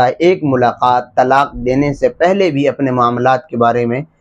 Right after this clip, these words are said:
امام صاحب سے، مفتی صاحب سے، مولانا صاحب سے، قاضی صاحب سے ضرور کر لیا کریں،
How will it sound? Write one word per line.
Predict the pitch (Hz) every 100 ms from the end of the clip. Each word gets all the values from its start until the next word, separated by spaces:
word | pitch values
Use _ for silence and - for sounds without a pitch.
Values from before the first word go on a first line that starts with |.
| _ _ -
امام | 135 139 131
صاحب | 127 127 120 117
سے، | - 123
مفتی | 120 127 - 127
صاحب | 123 117 113
سے، | - 127
مولانا | 120 123 131 131
صاحب | 123 123 117 -
سے، | 147
قاضی | - 143 139 135
صاحب | 131 127 120
سے | -
ضرور | 165 127 120 175 233
کر | 220 180
لیا | 165 160 147
کریں، | 135 127 113